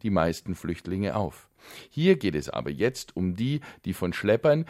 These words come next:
in seeuntüchtige Boote gesetzt werden und ihrem Schicksal überlassen. Und das wird absehbar so weitergehen. Der Krieg in Syrien, die Diktatur in Eritrea und die nackte Not auf der Welt wird die Menschen weiterhin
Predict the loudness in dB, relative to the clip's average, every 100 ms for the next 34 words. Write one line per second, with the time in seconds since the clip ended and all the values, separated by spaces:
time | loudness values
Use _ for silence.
0 | -8 0 0 2 2 4 4 2 0 -4
1 | -4 -6 -4 -2 -2 -2 -4 0 -2 -2
2 | -2 0 0 -2 -4 -4 -4 -4 -6 -2
3 | -2 0 -2 -4 -8 -14 -16 _ -20 -16
4 | -6 4 4 6 4 4 2 2 0 6
5 | 6 6 4 4 4 4 -4 -4 -8 -8
6 | -14 -8 0 0 0 -4 -4 -2 -2 0
7 | 0 0 2 0 0 -2 -12 -8 -2 -2
8 | 0 -2 0 2 2 4 2 0 -2 0
9 | 4 6 4 0 -12 -6 0 4 4 2
10 | 2 4 4 4 4 2 2 2 2 -2
11 | -2 -2 -2 -2 -4 -2 2 2 0 -2
12 | -2 -4